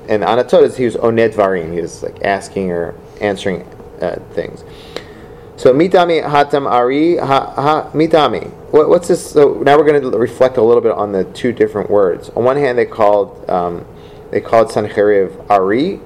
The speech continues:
in that, in that pasuk, a, a lion. On the hand, the hand was called Laish. And so at this point, I don't know if we know what Laish is. We're just trying to figure out what, what it is. Is it, is he Ari? Is he a lion? Or is he a Laish?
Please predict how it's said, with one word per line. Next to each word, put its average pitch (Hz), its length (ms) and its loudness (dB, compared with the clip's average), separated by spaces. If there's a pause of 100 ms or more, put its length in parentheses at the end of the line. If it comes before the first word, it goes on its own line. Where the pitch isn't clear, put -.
in 113 60 -6
that, - 260 -4
in - 80 -6
that 107 160 -2
pasuk, 151 420 -2
a, 98 140 2
a 95 80 0
lion. 120 600 0 (260)
On 120 120 -2
the 123 60 2
hand, 143 240 0
the 139 80 2
hand 135 140 0
was 117 100 0
called 107 280 0
Laish. 104 540 -2 (680)
And 101 180 -2
so 107 100 -2
at 107 140 -2
this 143 160 0
point, - 260 -4
I - 60 -2
don't - 360 -6
know 107 180 4
if - 100 -14
we 107 80 -2
know 104 160 2
what 92 160 2
Laish 95 400 -2
is. - 80 -12
We're 95 160 -2
just 101 160 -12
trying 117 160 -6
to - 60 -14
figure 110 200 2
out 92 180 0
what, 101 220 0
what 107 180 2
it 92 80 -2
is. 85 200 -2
Is 80 160 -10
it, - 160 -10
is 95 100 -2
he 90 140 0
Ari? 92 380 0
Is 123 160 0
he 101 100 2
a 90 100 0
lion? 131 320 0
Or 117 80 2
is 107 100 -2
he 104 60 -2
a 92 60 2
Laish? 95 460 0